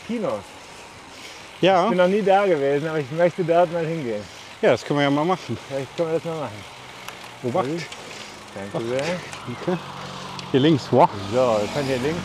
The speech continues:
Speaker 1: fahren, geht auch. Wir müssen gleich aber mal rüber auf die andere Seite.
Speaker 2: Ja.
Speaker 1: Ja, das ist jetzt, jetzt für mich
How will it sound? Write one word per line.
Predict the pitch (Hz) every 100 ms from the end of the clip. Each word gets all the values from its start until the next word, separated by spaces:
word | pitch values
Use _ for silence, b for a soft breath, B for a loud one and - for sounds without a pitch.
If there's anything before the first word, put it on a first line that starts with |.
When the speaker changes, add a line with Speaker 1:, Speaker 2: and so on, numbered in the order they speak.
| 170
Speaker 1:
fahren, | 165 156 156 135
geht | 127 -
auch. | 135 151 160 - - - - - - - -
Wir | 143
müssen | 143
gleich | 131 156 160
aber | 151
mal | 143 143
rüber | 165 156
auf | -
die | 135
andere | 139 135
Seite. | 110 110 120 - 151 - -
Speaker 2:
Ja. | 131 - - - - - - - - - - - - - - - - - - - 117
Speaker 1:
Ja, |
das | 123
ist | 131
jetzt, | 151 -
jetzt | 139
für | - 143
mich | 147 190